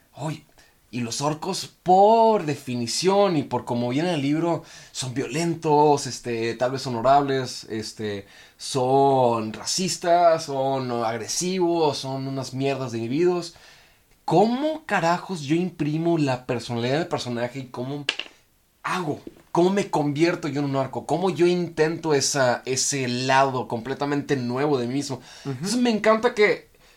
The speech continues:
Speaker 1: siguiendo este lado que es más, este, racista, si quieres verlo así, eh, estás más obligado a agarrar diferentes puntos de vista.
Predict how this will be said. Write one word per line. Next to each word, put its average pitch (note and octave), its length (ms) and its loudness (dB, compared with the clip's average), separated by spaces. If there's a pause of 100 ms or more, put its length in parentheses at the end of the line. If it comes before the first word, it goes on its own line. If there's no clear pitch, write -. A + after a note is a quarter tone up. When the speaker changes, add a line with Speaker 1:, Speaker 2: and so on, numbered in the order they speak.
Speaker 1:
siguiendo G#3+ 500 0
este A#3+ 200 0
lado F#3 320 2
que D#3+ 100 -2
es D3+ 100 -2
más, E3 460 2
este, A#2+ 300 -6
racista, A#2+ 600 -6
si - 140 -12
quieres C3+ 240 -2
verlo C3+ 200 -2
así, B2+ 340 -4 (320)
eh, C3+ 280 4
estás C#3 260 -6
más F#3 200 0
obligado D#3 640 2
a A2+ 100 -2
agarrar B2 460 -4 (120)
diferentes B2 880 -6
puntos B2 400 -10
de G#2+ 100 -6
vista. - 480 -8